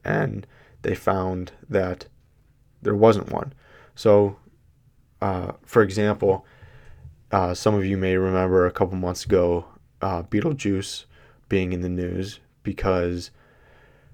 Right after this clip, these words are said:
it was getting dimmer, so everyone in the media was saying that it was gonna go supernova and all this stuff. But in reality, uh,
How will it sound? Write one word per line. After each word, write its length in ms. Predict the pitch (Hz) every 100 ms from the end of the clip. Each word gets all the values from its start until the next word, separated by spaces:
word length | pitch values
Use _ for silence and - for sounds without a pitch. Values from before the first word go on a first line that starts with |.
| -
it 60 | -
was 120 | 92
getting 260 | 98 92 82
dimmer, 540 | 117 113 113 110 104
so 160 | - 101
everyone 640 | 92 98 92 90 90 - - _
in 100 | -
the 60 | 92
media 380 | 92 101 98 98
was 200 | 92 90
saying 580 | - - - 92 90 90
that 140 | 87
it 60 | -
was 100 | 98
gonna 180 | 98 98
go 60 |
supernova 720 | - - 139 120 117 113 110 107
and 100 | 104
all 160 | 104
this 160 | 95 98
stuff. 460 | - 98 95 - - _ - - - - -
But 140 | 107 104
in 140 | 95
reality, 640 | 95 101 98 95 95 92 - - - _ -
uh, 420 | 92 92 85